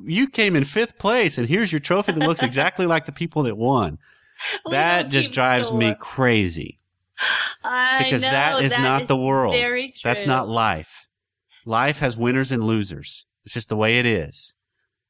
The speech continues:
Speaker 1: And you gotta learn. I mean, I, my daughter's been doing gymnastics. She's six, almost seven. And it's just really for her own coordination and her own abilities is why we're doing it now.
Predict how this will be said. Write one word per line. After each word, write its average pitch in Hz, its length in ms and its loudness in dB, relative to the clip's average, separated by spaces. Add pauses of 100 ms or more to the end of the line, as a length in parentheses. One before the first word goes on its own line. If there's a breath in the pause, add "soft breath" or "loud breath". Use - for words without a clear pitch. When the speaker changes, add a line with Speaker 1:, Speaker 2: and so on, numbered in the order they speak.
(340)
Speaker 1:
And 101 140 -4
you 107 60 0
gotta 113 180 2
learn. 127 600 0 (600)
I - 40 -6
mean, 113 120 0
I, 135 220 0
my 127 180 0
daughter's 135 340 0
been 110 160 0
doing 110 200 2
gymnastics. 104 760 -2
She's - 180 -8
six, - 480 -2
almost 95 400 2
seven. 80 380 0 (720)
And 107 300 0
it's 117 220 -2
just - 220 0
really 120 420 0 (220)
for 110 160 -4
her 110 140 2
own 113 140 2
coordination 107 720 0
and 104 120 -6
her 92 160 0
own 98 180 0
abilities 95 500 0
is 98 80 -10
why 95 180 0
we're 92 100 -4
doing 95 200 -4
it 90 60 -8
now. 101 260 -2